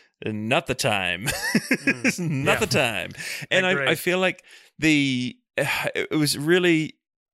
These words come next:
Speaker 1: when they go into the center of the earth,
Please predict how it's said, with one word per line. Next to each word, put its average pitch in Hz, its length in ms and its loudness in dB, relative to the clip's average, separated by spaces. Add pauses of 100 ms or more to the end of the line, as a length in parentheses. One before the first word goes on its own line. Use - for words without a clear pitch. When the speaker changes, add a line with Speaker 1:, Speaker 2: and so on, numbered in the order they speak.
(160)
Speaker 1:
when 147 280 -2
they 165 120 2
go 151 340 2
into 165 200 -2
the 131 100 -4
center 123 400 -2
of 98 120 -4
the 104 160 -6
earth, 101 520 -4